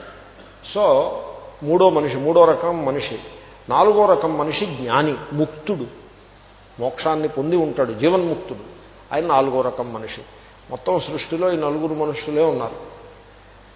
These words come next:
ఏమండి, అది తెలిసింది ఎవళ్ళు వీళ్ళు? పామర, విషయి, సాధక, ముక్త. నాలుగు. దీంట్లో ఈ విషయి ఉన్నాడు చూడండి, విషయి అంటే సంసారి అనమాట.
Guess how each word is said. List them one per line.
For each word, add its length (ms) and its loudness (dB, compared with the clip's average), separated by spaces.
ఏమండి, 200 -2
అది 340 -8
తెలిసింది 360 -2
ఎవళ్ళు 300 4
వీళ్ళు? 380 0
పామర, 480 0
విషయి, 580 -2
సాధక, 640 -2
ముక్త. 680 -8
నాలుగు. 460 -12
దీంట్లో 600 2
ఈ 100 0
విషయి 680 0
ఉన్నాడు 460 2
చూడండి, 320 -6
విషయి 600 -2
అంటే 200 -6
సంసారి 500 2
అనమాట. 280 -4